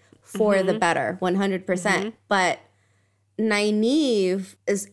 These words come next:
Speaker 1: able to do it in her own way that is just like, "Oh, you don't want me? Okay, well, do you
Speaker 2: <laughs>
Speaker 1: think that you're making the right choices <laughs> right now, like, with how you have things set up?" And, like, all
Speaker 2: Mm-hmm.
Speaker 1: Nynaeve had,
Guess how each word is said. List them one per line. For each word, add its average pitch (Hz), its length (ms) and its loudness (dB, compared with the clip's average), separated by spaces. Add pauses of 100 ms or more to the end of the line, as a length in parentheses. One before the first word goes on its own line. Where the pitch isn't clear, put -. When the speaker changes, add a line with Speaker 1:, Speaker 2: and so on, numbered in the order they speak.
Speaker 1:
able 214 360 2
to 214 220 -2
do 196 400 0
it 180 320 2 (280)
in 214 140 -2
her 202 320 0
own 202 380 0
way 185 400 2
that - 360 -4 (180)
is 190 200 -2
just 208 220 -4
like, 185 240 -2
"Oh, 220 260 2
you 202 180 0
don't 180 280 -2
want 165 280 -2
me? 277 400 -6 (100)
Okay, 170 440 -2
well, 185 320 2
do 254 120 0
you 226 100 2
Speaker 2:
<laughs> 226 140 -4
Speaker 1:
think 220 260 -2
that 190 320 0 (380)
you're 196 180 0
making 190 380 0
the 185 100 2
right 175 340 0
choices 262 800 -2
<laughs> - 0 -
right 294 240 0
now, 311 360 0
like, 247 280 0
with 233 140 0
how 226 140 0
you 226 160 2
have 214 140 -4
things 208 260 -4
set 190 180 0
up?" 214 280 2 (380)
And, 240 100 2
like, 247 160 2
all 277 240 4
Speaker 2:
Mm-hmm. 311 80 4
Speaker 1:
Nynaeve 285 280 2
had, 262 280 0